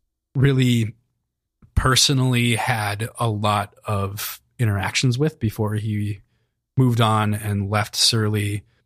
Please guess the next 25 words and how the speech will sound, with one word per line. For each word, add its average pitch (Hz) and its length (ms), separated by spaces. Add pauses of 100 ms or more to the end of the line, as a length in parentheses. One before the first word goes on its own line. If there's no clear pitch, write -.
(120)
Won't 123 360
get 127 100
into 110 200
the 101 60
politics 104 460
of 101 60
that 104 320
right 107 200
now, 101 320
but 117 300
he 143 80
went 110 160
on 98 200
and 101 180
joined 98 320
Three 98 200
Floyds 98 680 (540)
after 98 280
that. 92 280 (220)
But 90 220 (100)
yeah, 98 160
this, - 540 (720)
this 123 180
beer 113 320
was 104 640